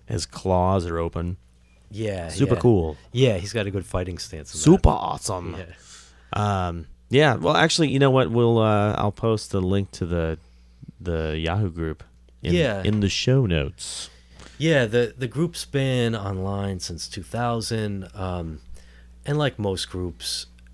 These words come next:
Speaker 2: uh, or most online communities, you know, they go through a, a period, a lot of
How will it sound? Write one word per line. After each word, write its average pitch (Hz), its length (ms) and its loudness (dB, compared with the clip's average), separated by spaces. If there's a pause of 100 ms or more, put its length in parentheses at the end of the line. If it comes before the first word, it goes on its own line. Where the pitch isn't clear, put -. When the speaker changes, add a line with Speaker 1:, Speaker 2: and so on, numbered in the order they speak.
Speaker 2:
uh, 87 340 -8
or 87 60 -12
most 87 420 -8
online 92 340 -6
communities, 85 760 -6 (180)
you 98 60 -12
know, 90 60 -10
they 90 120 -8
go 110 180 2
through 101 340 0
a, 87 80 -4 (480)
a - 40 -12
period, 101 600 -2 (340)
a 92 60 -14
lot 110 320 2
of 101 180 -4